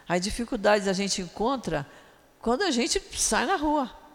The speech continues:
A gente não sabe o que é que a gente vai, vai encontrar no meio do caminho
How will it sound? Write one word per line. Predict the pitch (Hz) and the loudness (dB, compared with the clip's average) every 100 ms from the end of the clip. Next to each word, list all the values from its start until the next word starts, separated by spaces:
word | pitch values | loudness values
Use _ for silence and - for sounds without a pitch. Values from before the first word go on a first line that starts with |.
| - - - _ | -20 -20 -20 _
A | 165 | -4
gente | 165 208 | -2 -2
não | 453 | -2
sabe | - 285 247 | 0 0 0
o | |
que | 196 | -2
é | |
que | 190 | -2
a | |
gente | 175 180 175 | -2 -2 -2
vai, | 160 170 196 190 - - - - - 151 | -2 -2 -2 -8 -16 -16 -16 -16 -14 -14
vai | 151 175 | -4 -2
encontrar | 190 220 170 180 | -2 -2 0 0
no | 202 | 0
meio | 214 226 | 0 0
do | |
caminho | 269 571 440 220 139 | 0 -4 -4 -6 -8